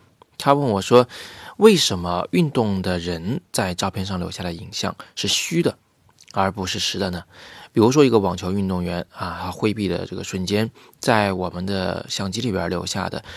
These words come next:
不是像千手观音一样的实像，而会变成虚像呢？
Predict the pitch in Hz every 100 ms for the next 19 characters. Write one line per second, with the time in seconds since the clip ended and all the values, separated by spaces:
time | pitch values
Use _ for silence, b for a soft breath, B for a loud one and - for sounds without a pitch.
0 | B B - 113 143 156 139 117 92 90
1 | - - 170 165 - 92 87 120 139 143
2 | 160 147 90 92 87 92 87 - - -
3 | - - 92 90 117 - 151 - - 101
4 | 113 131 143 107 123 98 92 - 90 90
5 | 101 - - - 180 190 - 156 98 90